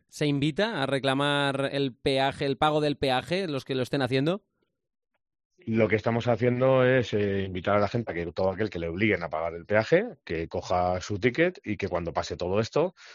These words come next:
Speaker 2: pues, podamos, eh, encabezar, pues, una reclamación conjunta de todos aquellos usuarios que se vean perjudicados o que ellos crean que están perjudicados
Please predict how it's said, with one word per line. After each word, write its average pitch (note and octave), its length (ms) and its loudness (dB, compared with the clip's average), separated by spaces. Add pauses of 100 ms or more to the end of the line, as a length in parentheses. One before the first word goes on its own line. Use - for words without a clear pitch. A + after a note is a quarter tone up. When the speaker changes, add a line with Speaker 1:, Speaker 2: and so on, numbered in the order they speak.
(120)
Speaker 2:
pues, F#2+ 180 -2
podamos, F#2+ 400 0
eh, G2 300 2
encabezar, G2 480 0
pues, - 160 -10
una F#2+ 920 -4
reclamación G2 520 -4
conjunta G2 680 0 (320)
de F#2+ 160 2
todos G#2+ 280 4
aquellos G#2 260 4
usuarios B2+ 420 4
que F#2 120 -8
se F#2 100 -2
vean F2+ 160 0
perjudicados G#2 640 0
o - 20 -20
que G2+ 100 -4
ellos G2 160 -4
crean A#2 240 2
que - 60 -6
están F#2 220 -6
perjudicados A#2+ 640 0